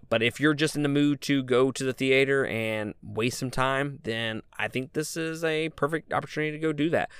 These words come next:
I haven't seen any of the new recently released movies like Fast and Furious nine or whatever. So I don't know, in comparison to those two movies, which one you should go see. But if you like Marvel in general, then I think you're gonna end up liking this. If you don't like a bunch of Marvel movies,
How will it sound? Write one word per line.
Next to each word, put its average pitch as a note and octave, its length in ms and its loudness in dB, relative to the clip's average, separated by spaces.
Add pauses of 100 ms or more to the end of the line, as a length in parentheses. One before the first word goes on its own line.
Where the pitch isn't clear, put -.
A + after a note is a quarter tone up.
(220)
I A2+ 120 0
haven't B2+ 220 4
seen D3 220 2
any C#3 200 2
of B2 80 -2
the A#2 80 4
new A#2+ 200 0
recently A#2 720 -2
released G#2+ 560 -2
movies A2 500 -4
like E2+ 220 -6
Fast A2 300 2
and A2 100 -8
Furious A2 380 -2
nine G#2 440 -4
or G#2 60 -4
whatever. A2 400 2 (760)
So - 120 0
I A2+ 40 4
don't A2 180 0
know, A2+ 400 4 (220)
in A#2+ 140 -4
comparison A#2+ 640 0
to A#2 100 -4
those A#2 240 0 (120)
two B2 180 0
movies, A#2+ 480 -2
which A#2+ 220 -6
one A#2 220 -2
you A2+ 80 -2
should A#2 160 -4
go A2+ 100 0
see. A#2 400 -4 (580)
But G#2+ 360 6 (420)
if - 160 -8
you A2 80 2
like B2 180 8
Marvel C#3+ 300 6
in C3+ 80 0
general, C3 400 2
then G#2 400 -4
I - 80 -6
think G#2+ 200 -4
you're G#2 120 2
gonna G#2 120 -2
end E2+ 140 -8
up - 60 -8
liking G2+ 300 -4
this. G2 240 -4
If G#2+ 140 -8
you G#2+ 80 -8
don't A2+ 280 0
like A2 300 -2
a - 40 -4
bunch A2+ 200 -2
of A2+ 60 -4
Marvel G#2+ 220 0
movies, G#2 340 -2